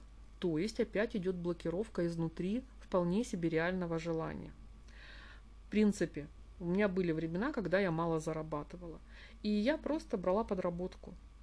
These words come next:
То есть я понимала, что, например, мне зарплаты, которую мне платят на работе, на основной, мне ее точно не хватит, а мне нужны были деньги. Вот таким образом разово что-то купить,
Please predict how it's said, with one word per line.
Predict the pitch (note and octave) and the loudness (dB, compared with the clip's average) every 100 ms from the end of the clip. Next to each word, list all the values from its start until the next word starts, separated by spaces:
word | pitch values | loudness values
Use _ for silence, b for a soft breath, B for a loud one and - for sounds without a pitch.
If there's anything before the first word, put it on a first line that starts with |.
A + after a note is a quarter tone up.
| - | -2
То | |
есть | F#3+ F#3+ - | 0 0 0
я | A#3+ | 0
понимала, | B3 G#3 G3+ A#3+ B3+ | 4 4 4 4 2
что, | A3+ - | 0 0
например, | F#3+ F#3 G3 G3 F#3+ | -2 -2 0 2 2
мне | F#3+ F#3+ | 2 2
зарплаты, | F#3 F#3 - G3 F#3 - | 2 0 2 2 2 -2
которую | - - F3+ F3 | -6 -4 0 0
мне | F3 | 0
платят | F3 F3+ E3+ E3+ E3 | 0 0 -2 -2 -4
на | F3 | -2
работе, | G#3+ C#4+ F#4 C4 | -2 -2 0 2
на | F#3+ | 2
основной, | F#3 F#3 F3 E3+ | 0 -2 0 2
мне | G#3+ D4+ | 4 4
ее | C4 | 2
точно | C#4 C4+ G#3 | 0 -2 0
не | G3+ | 0
хватит, | G3 F#3+ E3+ D#3+ D#3 | 0 -2 -2 -2 -2
а | |
мне | C#4+ G4+ | 0 2
нужны | C#4 C4+ C4+ | 2 2 4
были | A3+ G#3+ | 4 4
деньги. | E3+ F3+ E3 D#3+ - B B | 2 2 2 0 -4 B B
Вот | F#4+ - | -6 -2
таким | D#4+ D4+ - B3+ | 0 0 0 2
образом | A#3+ F#3 F3+ F3+ F#3 F3+ | 2 4 2 2 0 -2
разово | - F#3+ C4 A3 F3+ E3+ | -4 4 8 8 6 2
что-то | E3 F#3+ - | 2 0 -2
купить, | F3+ A3+ - C#4+ D#4 | -2 -2 2 2 2